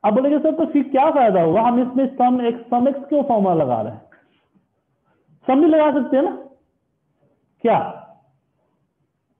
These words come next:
Sum और sum x में difference समझ में आया? लगा-, लगाने का difference? हेलो,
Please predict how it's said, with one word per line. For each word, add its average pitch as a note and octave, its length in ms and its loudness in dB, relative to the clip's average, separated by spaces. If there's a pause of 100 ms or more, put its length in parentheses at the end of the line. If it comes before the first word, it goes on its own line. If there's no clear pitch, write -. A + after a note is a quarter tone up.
(1160)
Sum D4 200 2
और C#4 200 2
sum C4 200 2
x C#4 160 0
में C#4+ 140 2
difference C4+ 360 0
समझ C#4 160 2
में C#4 140 2
आया? D#4 140 2
लगा-, - 640 -4
लगाने G#3 400 2
का B3 80 2
difference? A#3 500 0 (3250)
हेलो, C3+ 440 -6